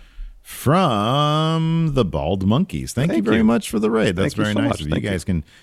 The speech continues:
Speaker 1: uh, uh, watch these raids happen live here on the Twitch if you watch the show
Speaker 2: Indeed.
Speaker 1: live.
Speaker 2: Indeed.
Speaker 1: Yeah.
Speaker 2: Uh, then we got F T R interview. Uh, Cash said they waited a year to get their A E W tag titles back. They accept Lucha Brothers' challenge.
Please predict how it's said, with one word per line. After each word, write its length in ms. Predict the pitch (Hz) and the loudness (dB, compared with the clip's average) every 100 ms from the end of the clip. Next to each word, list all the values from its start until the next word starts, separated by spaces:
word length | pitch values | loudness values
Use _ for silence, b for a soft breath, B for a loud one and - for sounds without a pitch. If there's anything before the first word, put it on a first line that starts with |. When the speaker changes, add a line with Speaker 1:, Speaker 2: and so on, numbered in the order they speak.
| b - | b -2
Speaker 1:
uh, 40 | |
uh, 420 | 98 92 78 92 85 | 0 0 0 -2 -2
watch 400 | 92 98 101 - | -2 2 2 0
these 280 | 107 104 92 | 0 0 0
raids 300 | 98 104 92 | 0 0 0
happen 280 | 117 113 127 | -4 -2 -4
live 240 | 143 131 | -2 -2
here 120 | 90 | -2
on 80 | 78 | -2
the 60 | 73 | -2
Twitch 300 | - 76 - | 0 0 -4
if 100 | 71 | -6
you 80 | 73 | -4
watch 200 | 73 - | -4 -4
the 100 | 85 | -4
show 160 | 85 | 2
Speaker 2:
Indeed. 140 | 117 101 | 2 2
Speaker 1:
live. 300 | 131 147 - - - | 0 -6 -10 -12 -8
Speaker 2:
Indeed. 400 | 92 95 127 123 | -6 -2 -2 -2
Speaker 1:
Yeah. 100 | - 92 | -4 -2
Speaker 2:
Uh, 160 | 98 | -2
then 160 | 101 107 | 0 0
we 60 | |
got 160 | 110 104 | 0 0
F 160 | 113 - | -2 -6
T 200 | - 120 | -4 4
R 180 | 139 120 | 6 6
interview. 440 | 123 117 117 131 - b b b b b | 4 0 0 -2 -6 b b b b b
Uh, 300 | - 90 87 - | -2 -2 -2 -2
Cash 300 | 110 101 - | 2 2 2
said 220 | 104 92 | -2 0
they 80 | 92 | 0
waited 260 | 98 98 | 2 0
a 40 | 90 | 2
year 160 | 98 | 0
to 60 | 92 | 0
get 140 | 90 | -2
their 140 | 90 87 | -4 -4
A 40 | 98 90 | -2 -2
E 40 | |
W 320 | 90 92 87 82 | 0 -2 -2 -4
tag 280 | 101 92 | 0 0
titles 260 | - 92 87 | 0 -2 -2
back. 360 | 98 95 92 - _ _ - | 0 2 0 -4 _ _ -2
They 120 | 95 | -2
accept 500 | 87 - 123 - - | 0 4 4 4 -6
Lucha 200 | 98 - 87 | -4 -4 -2
Brothers' 280 | 90 80 | -2 -2
challenge. 560 | - 120 117 110 104 | -4 2 2 2 -2